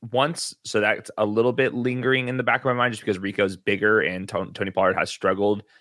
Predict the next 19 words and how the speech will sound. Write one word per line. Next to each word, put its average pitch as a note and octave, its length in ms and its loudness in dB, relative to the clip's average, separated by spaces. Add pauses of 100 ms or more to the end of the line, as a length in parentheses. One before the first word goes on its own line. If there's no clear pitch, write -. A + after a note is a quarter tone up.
(240)
down G#2 240 2
there. A#2 160 4
But G2+ 320 0
the F2 380 2
volume A2+ 560 -2
of F#2+ 80 -8
touches F2+ 440 -4
is - 160 -8
certainly A2 300 0
there F#2+ 240 2
for F#2 140 -6
Tony F#2 240 -4
Pollard. F#2 480 -2 (320)
The G2+ 100 0
big B2 240 0
playability, A#2 480 2
I E2+ 80 2
still - 320 -2
think, A2+ 300 -8